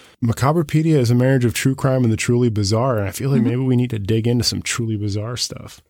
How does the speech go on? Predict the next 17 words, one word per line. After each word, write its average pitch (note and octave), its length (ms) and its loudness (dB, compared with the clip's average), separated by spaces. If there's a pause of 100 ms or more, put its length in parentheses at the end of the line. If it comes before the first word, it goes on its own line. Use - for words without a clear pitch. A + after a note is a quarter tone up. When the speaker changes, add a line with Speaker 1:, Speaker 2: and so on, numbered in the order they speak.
(200)
Speaker 2:
I G#4 60 -8
mean, G#4 180 -4
I G#4 80 -4
guess - 180 -2
we D4+ 80 -4
can A3+ 140 2
do G#3+ 140 2
that. C4+ 200 0 (460)
What A#3+ 260 0
you - 60 -12
thinking? F#3+ 380 -6 (300)
Speaker 1:
I C3 40 4
don't B2+ 140 2
know. G#2+ 280 0 (520)
Um, A2+ 1080 2 (300)
interesting B2+ 520 0
facts. - 640 -8